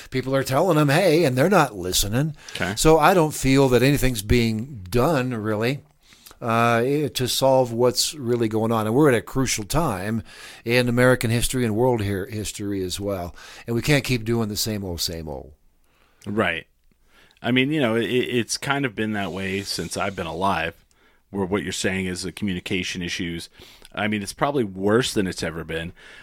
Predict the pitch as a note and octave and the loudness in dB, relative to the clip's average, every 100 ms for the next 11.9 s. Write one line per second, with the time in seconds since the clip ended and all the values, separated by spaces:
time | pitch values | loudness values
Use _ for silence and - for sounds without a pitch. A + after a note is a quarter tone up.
0 | - G2+ G2+ G2 G2 F#2 G#2 G2+ F#2+ F#2 | -10 -6 -2 -2 -4 -4 -2 -4 -4 -6
1 | F#2 G2+ C3 - A2+ G2+ G2 G2+ - G2 | -4 -2 -4 -2 0 0 0 -2 -4 -6
2 | F#2 E2+ - F#2 - A#2+ A#2 G2 E2+ E2+ | -6 -6 -6 -6 -4 -4 -2 -4 -6 -6
3 | E2+ F2 _ - _ _ G2 F2+ - - | -10 -12 _ -20 _ _ -10 -8 -8 -4
4 | B2+ B2 G2+ F#2+ F#2 - G2 - - F#2+ | -2 0 0 0 -2 -6 -8 -8 -6 -2
5 | A#2 G2+ E2+ D#2 E2 F2 F2 - B2 A#2 | 0 -2 -8 -10 -8 -8 -6 -2 -2 0
6 | G#2+ D#2+ G2 G2 F2+ F2 E2+ - - - | -2 -2 -4 -4 -4 -6 -8 -18 -20 -16
7 | - F#2 F#2 G#2+ A2+ A#2 A#2 - A#2+ G#2+ | -8 -6 -2 0 0 0 -2 -2 -2 -2
8 | G2 - _ G2+ F2+ - C#3 B2+ G2+ F#2+ | -4 -8 _ -6 -4 0 -2 0 0 0
9 | F2+ F2+ - - - - - C#3 C#3+ - | -2 -6 -8 -10 -14 -12 0 2 2 2
10 | A2+ G#2 - D2+ D2+ - _ _ _ _ | 2 2 -2 -6 -6 -10 _ _ _ _
11 | _ _ - A2 G#2+ G2+ G2 F2 | _ _ -2 2 4 2 0 -4